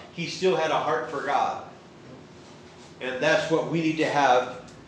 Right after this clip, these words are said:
and realize when God's calling us back, saying, "Hey, you're getting a little distracted. You're getting off, you're getting a little bit too far. Child, come home."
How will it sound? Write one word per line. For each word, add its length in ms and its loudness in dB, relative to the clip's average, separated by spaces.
and 140 -8
realize 540 8
when 160 -4
God's 300 0
calling 320 -2
us 80 -8
back, 340 0
saying, 200 -8
"Hey, 180 -2
you're 100 -2
getting 220 -6
a 20 -6
little 160 -4
distracted. 640 -6
You're 120 -8
getting 180 -4
off, 480 -2
you're 100 -10
getting 340 -6
a 40 -4
little 180 0
bit 260 -2
too 160 -6
far. 540 0
Child, 360 0
come 180 -6
home." 280 -4